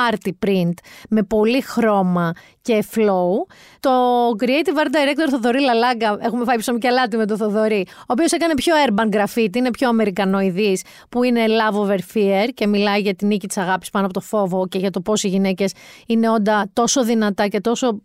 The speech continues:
πυρηνικά σημαντικά στον κόσμο που δεν πρέπει να ζουν υπό καθεστώς φόβου. Και βέβαια και το δημιουργικό team, τις desi-, τους designers της B S B, που φτιάξαν ένα t-shirt με τη λέξη δύναμης. Αυτό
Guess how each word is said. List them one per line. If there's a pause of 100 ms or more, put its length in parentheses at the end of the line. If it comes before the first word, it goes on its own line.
πυρηνικά
σημαντικά
στον
κόσμο (240)
που
δεν
πρέπει (100)
να
ζουν
υπό
καθεστώς
φόβου. (400)
Και
βέβαια
και
το (640)
δημιουργικό
team,
τις
desi-,
τους
designers
της
B
S
B, (420)
που
φτιάξαν
ένα
t-shirt
με
τη
λέξη
δύναμης. (480)
Αυτό